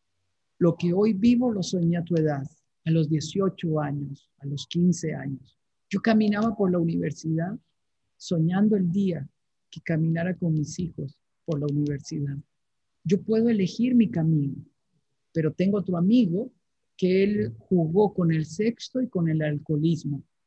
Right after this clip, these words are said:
muy inteligente. Entramos juntos a la universidad. A él le dieron beca para...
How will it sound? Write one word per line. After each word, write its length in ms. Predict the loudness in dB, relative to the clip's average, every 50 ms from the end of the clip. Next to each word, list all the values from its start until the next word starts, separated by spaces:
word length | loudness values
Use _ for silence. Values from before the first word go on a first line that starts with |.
| _
muy 480 | 2 4 6 6 6 6 6 6 4 4
inteligente. 800 | 4 4 2 0 -2 -2 -4 -4 -4 -4 -2 -2 -4 -6 -8 -14 _ _
Entramos 440 | -2 0 0 0 2 4 4 4 4 4
juntos 380 | 4 4 4 4 2 -2 -4 -2
a 60 | -2
la 100 | 0 2
universidad. 680 | 2 2 2 0 -2 -2 -4 -4 -4 -4 -2 -4 -4 -8 _ _ _ _ _ _ _ _ _ _ 0
A 120 | 4 4
él 80 | 6 6
le 120 | 4 4
dieron 440 | 4 2 2 2 2 2 4 4 4
beca 340 | 2 2 0 0 -4 -8 -6
para... 400 | -6 -6 -4 -2 -2 -4 -4